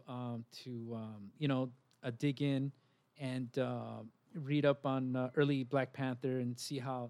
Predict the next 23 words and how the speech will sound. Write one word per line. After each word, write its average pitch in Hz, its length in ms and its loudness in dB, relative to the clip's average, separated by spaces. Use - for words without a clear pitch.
different 156 280 2
it 131 100 0
is 135 300 8
from, 127 280 0
from 156 180 4
the 147 100 6
movie. 139 540 2
Um, 127 460 0
you 170 120 2
know, 127 280 4
there's 160 200 4
things, 160 400 2
there's 170 240 6
things 185 220 4
you'll 147 100 8
like, 131 380 2
and 131 120 0
then 127 140 0
there's 123 220 -2
things 127 260 -4
you'll 117 300 -2
probably 123 260 0
question. 117 560 -6